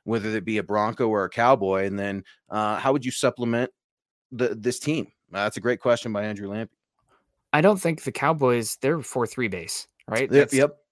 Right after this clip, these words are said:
Speaker 2: so
Speaker 1: Mm-hmm.
Speaker 2: they don't really have a true nose tackle.
Speaker 1: They got a couple
Speaker 2: Um,
Speaker 1: of big boys up in there.
Speaker 2: Yeah. Yeah. So zero technique, one technique kind of thing there.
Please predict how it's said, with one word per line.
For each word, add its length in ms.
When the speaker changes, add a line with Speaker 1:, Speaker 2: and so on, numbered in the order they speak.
Speaker 2:
so 40
Speaker 1:
Mm-hmm. 280
Speaker 2:
they 140
don't 60
really 160
have 160
a 60
true 260
nose 260
tackle. 460
Speaker 1:
They 80
got 120
a 20
couple 360
Speaker 2:
Um, 60
Speaker 1:
of 80
big 240
boys 380
up 180
in 160
there. 300
Speaker 2:
Yeah. 300
Yeah. 240
So 240
zero 240
technique, 420
one 160
technique 380
kind 180
of 60
thing 260
there. 280